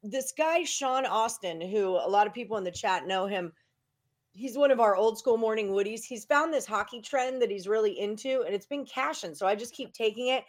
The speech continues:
And I'm a huge, I never lay points, like, lay a run and a half or a goal and a half. Baseball is really more my thing with it, but I don't like doing it.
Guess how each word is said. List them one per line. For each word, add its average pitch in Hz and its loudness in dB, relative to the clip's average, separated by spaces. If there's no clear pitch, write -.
And 220 0
I'm 226 2
a 214 2
huge, 302 -4
I 190 -2
never 220 2
lay 202 4
points, 202 -4
like, 170 -2
lay 196 4
a 202 4
run 190 2
and 208 -2
a 196 -2
half 185 -2
or 196 0
a 165 -4
goal 175 2
and 185 0
a 175 -4
half. 180 -2
Baseball 269 2
is 196 -2
really 196 -2
more 185 -4
my 165 -6
thing 190 -8
with 196 -6
it, 214 -4
but 175 0
I 165 -2
don't 202 0
like 185 0
doing 180 -2
it. 180 -8